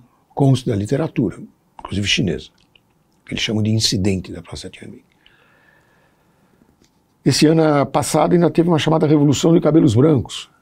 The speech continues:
que foi uma revolta espontânea de aposentados contra uma redução das aposentadorias. E tem muita greve na China, documentada, inclusive. Greves locais, porque são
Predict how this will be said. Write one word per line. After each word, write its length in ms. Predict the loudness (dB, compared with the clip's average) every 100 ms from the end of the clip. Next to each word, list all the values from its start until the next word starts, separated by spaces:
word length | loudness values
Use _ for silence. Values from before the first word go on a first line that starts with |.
| _ _ _ _ _ _ _
que 100 | -14
foi 120 | -4 -2
uma 140 | 2
revolta 500 | 2 4 2 2 0
espontânea 720 | 0 -2 0 2 2 2 2
de 500 | 2 0 0 -2 -8 -12
aposentados 720 | -6 -2 0 -2 -4 -6 -8
contra 320 | -8 -8 -4
uma 100 | -4
redução 440 | -2 -4 -2 0 0
das 220 | -2 -4
aposentadorias. 920 | -6 -8 -8 -6 -6 -4 -4 -6 -12 _ _ _ _ _ _ _ _ _ -20 _ _ _ _ _ _
E 180 | 0 2
tem 240 | 2 2
muita 300 | 4 4 2
greve 320 | 0 0 0
na 80 | -2
China, 240 | -8 -12 -16 _ _ _ _ _ _ -14
documentada, 560 | -6 -2 -2 0 -2
inclusive. 320 | -4 -12 -16 -6
Greves 360 | -2 0 0
locais, 640 | 0 -2 0 -2 -2 -4 -12 _ _ _ _ _ -8
porque 260 | -6 -2
são 320 | -2 -2 -6